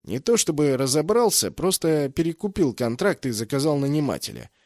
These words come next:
Причём заплатил гораздо более щедро, а то никто из нормальных ребят браться не хотел», — добавил он с улыбкой. Рабовладелец снова улыбнулся, но в этот раз уже не так широко. Слова партнёра явно его задели.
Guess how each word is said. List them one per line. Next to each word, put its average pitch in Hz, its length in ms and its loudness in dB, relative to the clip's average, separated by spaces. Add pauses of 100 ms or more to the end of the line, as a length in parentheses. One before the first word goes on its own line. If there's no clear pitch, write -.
(120)
Причём 151 380 0
заплатил 143 480 0
гораздо 151 440 2
более 156 380 2
щедро, - 540 2
а - 40 -10
то 123 300 0
никто 117 400 -2
из 123 140 0
нормальных 135 480 -2
ребят 127 340 -2
браться 123 460 0
не 113 100 -4
хотел», — 78 500 -8
добавил 82 440 -6
он 73 100 -12
с - 120 -4
улыбкой. - 440 -10 (520)
Рабовладелец 117 760 0
снова 147 260 0
улыбнулся, 82 640 -4
но 147 300 -4
в 139 60 -2
этот 143 260 0
раз 147 220 0
уже 131 260 -2
не 147 140 -4
так - 280 -6
широко. - 540 -8 (480)
Слова 95 340 -2
партнёра 127 540 -2
явно 104 340 -2
его 95 220 -4
задели. 87 480 -6